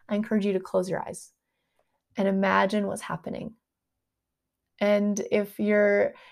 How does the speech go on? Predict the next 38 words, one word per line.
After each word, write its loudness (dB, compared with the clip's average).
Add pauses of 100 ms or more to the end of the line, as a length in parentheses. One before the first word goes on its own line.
(140)
in 4
a 6
space 2
where 2
you 0
have -4 (160)
some -6
paper 0
in 2
front -4
of -4
you -2
and -4 (360)
something -2
to -2
write 4
with, 2
write 0
down -2
anything -2
that -4
stands -4
out 2
to -12
you, -10 (540)
anything 2
that 4
surprises -2
you, -6 (680)
any 6
questions -8
that -10
come -4
to -6
mind -2
as -4
you 0
listen. -8